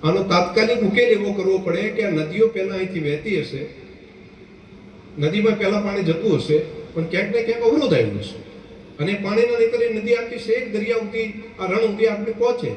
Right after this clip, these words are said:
તો એની વ્યવસ્થા, એના માટે," મેં કીધું, "એમાં તો ખૂબ મોટો ખર્ચો થાય." અને આવું આખું આયોજન કરવું પડે. માનનીય મુખ્યમંત્રીશ્રીએ કીધું, ખર્ચા આમાં ના જોશો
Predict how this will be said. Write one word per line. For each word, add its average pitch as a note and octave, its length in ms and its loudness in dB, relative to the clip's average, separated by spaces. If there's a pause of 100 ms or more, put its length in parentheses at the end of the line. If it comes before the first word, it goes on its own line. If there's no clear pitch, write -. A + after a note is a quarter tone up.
(440)
તો A3 60 -6
એની A3 260 -4
વ્યવસ્થા, A3+ 460 0
એના A#3 280 0
માટે," A#3+ 240 -2
મેં B3 160 0
કીધું, A#3+ 200 2
"એમાં B3+ 120 -2
તો B3+ 60 -6
ખૂબ C4+ 220 -6
મોટો E4+ 280 2
ખર્ચો G#3 360 -2
થાય." A#2+ 260 -6 (1700)
અને F#3+ 160 0
આવું A3 500 2
આખું G#3+ 240 4
આયોજન B3 300 2
કરવું E3+ 280 -2
પડે. A#2 280 -6
માનનીય G3+ 220 -2
મુખ્યમંત્રીશ્રીએ G#3+ 680 -2
કીધું, F#3+ 280 -4
ખર્ચા G#3+ 280 -2
આમાં A3+ 200 2
ના G3+ 180 2
જોશો B2 300 -2